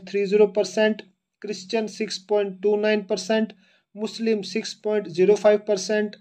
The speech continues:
जैन ज़ीरो पॉइंट वन वन परसेंट और others में ज़ीरो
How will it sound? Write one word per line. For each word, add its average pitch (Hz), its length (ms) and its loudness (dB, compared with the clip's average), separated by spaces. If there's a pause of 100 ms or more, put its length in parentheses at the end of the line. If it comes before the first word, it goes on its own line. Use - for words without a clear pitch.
(120)
जैन 196 460 2
ज़ीरो 190 300 6
पॉइंट 190 260 -2
वन 180 200 0
वन 202 200 2
परसेंट 208 480 -2 (340)
और 220 180 -4
others 190 300 0
में 220 180 0
ज़ीरो 185 220 6